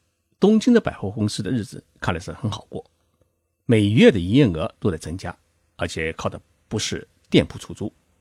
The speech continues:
当你走进百货公司啊，你会发现，哎，店里是人山人海。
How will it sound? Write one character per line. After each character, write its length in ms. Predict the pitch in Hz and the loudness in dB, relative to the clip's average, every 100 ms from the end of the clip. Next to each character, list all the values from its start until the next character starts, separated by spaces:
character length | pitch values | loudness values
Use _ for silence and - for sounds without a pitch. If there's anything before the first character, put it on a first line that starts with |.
| _ _ _ _ _ _ _ _ | _ _ _ _ _ _ _ _
当 140 | - 135 | 4 6
你 80 | 139 | 8
走 140 | 101 | 4
进 120 | 113 | 2
百 120 | 101 | 0
货 60 | 87 | -2
公 140 | 107 | -2
司 140 | 101 113 | 0 0
啊， 220 | 87 - - | -2 -6 -8
你 100 | 82 | -6
会 180 | 90 | -6
发 140 | 87 87 | -10 -8
现， 280 | - 80 - - | -8 -8 -10 -14
哎， 140 | 87 | -16
店 200 | 80 92 | -4 -4
里 80 | 82 | -4
是 320 | 82 - 80 - - | -8 -12 -12 -16 -10
人 180 | 82 85 | -8 -6
山 160 | 80 | -8
人 140 | 78 80 | -10 -12
海。 220 | - | -14